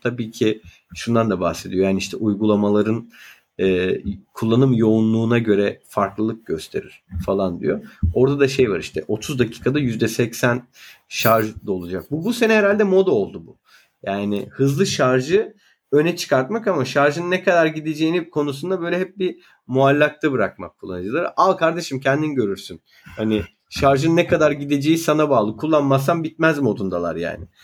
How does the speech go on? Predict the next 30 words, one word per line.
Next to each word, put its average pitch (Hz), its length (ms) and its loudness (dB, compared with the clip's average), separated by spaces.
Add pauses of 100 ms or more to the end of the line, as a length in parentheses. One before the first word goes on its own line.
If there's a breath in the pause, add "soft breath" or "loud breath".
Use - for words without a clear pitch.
(280 soft breath)
Çok 131 220 -2
enteresan 98 520 0
bir 90 80 -10
şekilde. - 460 -12 (600 loud breath)
Ee, 120 280 0 (200)
burada 196 380 0
biraz 196 180 2
önce 214 180 2
senin 196 320 0
değinmediğin 180 560 2
aslında 165 460 0
bu 165 120 -4
iki 165 220 -6
saatin 160 500 0
kullanıcılar 170 640 0
tarafından, 180 640 -2 (420 soft breath)
e, 120 360 0 (100)
birazcık 175 560 0
böyle, 175 380 0 (1120)
e, 110 300 -2
heyecan 135 380 4
uyandırdığı 143 600 2
bir 160 80 -2
nokta 139 340 0
var. 95 100 0
O 107 140 -2
da 180 80 0
şu. - 380 -6 (580 loud breath)
E, 110 360 0
biliyorsun 160 540 2